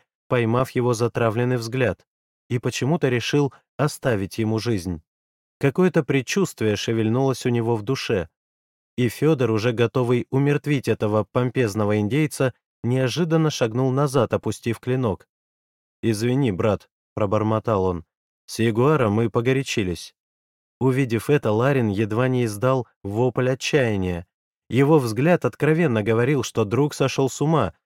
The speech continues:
оставив жизнь своему поединщику. Однако то, что последовало за этим поступком, самого Федора почему-то не удивило. Едва сглотнув слюну, вождь Сапотеков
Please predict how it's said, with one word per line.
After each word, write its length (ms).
оставив 560
жизнь 400
своему 480
поединщику. 800
Однако 460
то, 140
что 200
последовало 760
за 180
этим 340
поступком, 680
самого 540
Федора 400
почему-то 500
не 140
удивило. 560
Едва 420
сглотнув 540
слюну, 420
вождь 320
Сапотеков 720